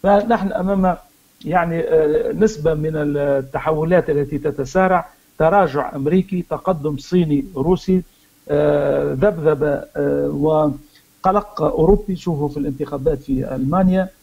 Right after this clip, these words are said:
آه، اليسار، الحزب الاشتراكي الديمقراطي، يعني، آه، خذاه هو ال-، وإن كان تقدم طفيف، لكن الخضر ليزيكولوجيست جابوا أعداد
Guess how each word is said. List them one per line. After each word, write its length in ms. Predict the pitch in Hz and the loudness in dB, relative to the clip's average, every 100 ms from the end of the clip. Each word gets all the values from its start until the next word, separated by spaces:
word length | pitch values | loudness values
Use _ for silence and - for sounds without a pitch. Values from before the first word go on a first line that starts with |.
| _ _ _ | _ _ _
آه، 360 | 143 139 135 135 | -4 -2 -2 -2
اليسار، 540 | 139 143 135 170 151 | -2 -2 -2 -2 -2
الحزب 380 | 127 - 139 131 131 | -6 -12 -10 -10 -10
الاشتراكي 360 | 131 - 151 139 139 | -14 -10 -10 -10 -12
الديمقراطي، 520 | 135 147 151 - 131 - _ _ 139 | -10 -8 -8 -8 -12 -14 _ _ -10
يعني، 280 | 143 143 143 | -4 -2 -2
آه، 440 | 135 135 131 131 | -4 -4 -6 -8
خذاه 300 | 131 139 165 | -10 -2 0
هو 220 | 143 160 | 2 0
ال-، 360 | 139 131 127 - - - _ _ - - | 0 -4 -6 -12 -18 -20 _ _ -20 -10
وإن 180 | 143 135 170 | -8 -4 -2
كان 240 | 151 147 - | -2 -4 -8
تقدم 360 | - 175 160 143 143 | -8 -8 -6 -6 -8
طفيف، 400 | 131 196 202 - _ _ _ _ _ - | -4 2 2 2 _ _ _ _ _ -8
لكن 260 | 151 170 - | -6 -4 -2
الخضر 520 | 151 139 196 160 139 - _ _ _ _ | -2 0 2 2 0 -6 _ _ _ _
ليزيكولوجيست 840 | 113 131 135 156 147 131 165 147 - _ - | -4 -2 -2 -2 -2 -2 -4 -6 -10 _ -14
جابوا 600 | 135 131 156 135 135 135 | -6 -2 0 0 -2 -2
أعداد 640 | 131 127 151 127 139 135 | -4 -4 -6 -6 -8 -8